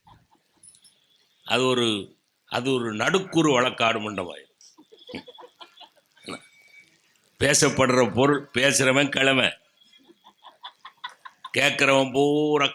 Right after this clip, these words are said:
கிழவன், பேசுபடு பொருளும் கிழவர்கள்னா அது நடுக்கத்தை ஏற்படுத்தக்கூடிய ஒரு வழக்காடு மன்றம் ஆயிரும். சார்,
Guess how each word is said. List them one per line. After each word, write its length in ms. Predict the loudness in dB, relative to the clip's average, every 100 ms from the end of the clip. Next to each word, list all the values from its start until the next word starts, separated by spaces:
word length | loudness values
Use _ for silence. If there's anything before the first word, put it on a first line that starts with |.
| -2
கிழவன், 420 | -2 -2 -4 -10 _ _ _ _ _ _ _ _ _ _ _ _ _ -4
பேசுபடு 500 | 0 0 0 0 -2 0
பொருளும் 380 | -2 0 -4 -6 -4
கிழவர்கள்னா 720 | -2 -2 -4 -6 -6 -2 -2 -2 -4 -4 -6 -10 _ _ _ _ _ _ _ _ _
அது 240 | -10 -6 -4 -6 -6
நடுக்கத்தை 600 | -4 -4 -4 -6 -8 -2 0
ஏற்படுத்தக்கூடிய 760 | 0 -4 -8 -8 -10 -8 -8 -6 -6 -8 _ _ _ _ _ _ _ _ _ -8
ஒரு 140 | -6 -2 -2 -2
வழக்காடு 400 | -4 -2 -4 -6
மன்றம் 280 | -8 -8 -10
ஆயிரும். 300 | -10 -16 _ _ _ _ _ _ _ _ _ _ _ _ _ _ _ _ _ _ _ _ _ _
சார், 260 | -2 -2